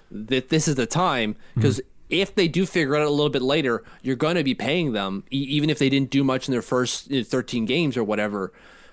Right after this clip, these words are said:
Speaker 1: Uh, and that's not when you wanna do that when you've got, uh, Artemi Panarin on the book for eleven point six two five seven eight nine two one million,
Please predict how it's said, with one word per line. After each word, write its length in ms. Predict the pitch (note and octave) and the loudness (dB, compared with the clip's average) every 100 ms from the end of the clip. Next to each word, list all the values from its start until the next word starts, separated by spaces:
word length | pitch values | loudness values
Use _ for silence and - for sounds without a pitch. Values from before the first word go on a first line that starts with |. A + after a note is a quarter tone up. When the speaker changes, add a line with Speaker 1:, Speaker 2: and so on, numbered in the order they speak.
| - | -8
Speaker 1:
Uh, 120 | A2 G#2+ | -4 -2
and 160 | B2 | 0
that's 160 | C3+ C3+ | -2 -2
not 80 | D3+ | -2
when 80 | C3+ | 0
you 80 | C3+ | 0
wanna 200 | B2 A#2 | 0 0
do 140 | D3+ | 0
that 140 | C3+ G#2 | 0 -2
when 100 | A#2 | -2
you've 140 | A2 | -2
got, 360 | B2 G#2+ G#2+ - | 0 0 0 -6
uh, 220 | - G#2 F#2+ | -4 -2 0
Artemi 380 | A#2 - C3 B2+ | -2 -2 -2 -2
Panarin 320 | A#2 B2+ B2 | -2 0 0
on 60 | G#2 | -2
the 60 | |
book 200 | G2 G#2 | -4 -6
for 260 | - A2 G2+ | -4 -4 -2
eleven 340 | G#2+ A2 G#2+ A2 | -2 -2 -4 -6
point 240 | A#2 A2 | -6 -6
six 220 | - A2 | -8 -10
two 140 | - A2+ | -6 -6
five 260 | A2+ G2+ | -2 -4
seven 220 | - G2+ G2+ | -4 -4 -4
eight 140 | F2 | -4
nine 200 | G#2 G2+ | -4 -4
two 200 | - A2 | -4 -6
one 420 | G2+ G2 G#2 G#2 | -4 -6 -4 -4
million, 420 | G2 A#2+ G#2 F2+ | -2 -2 -4 -6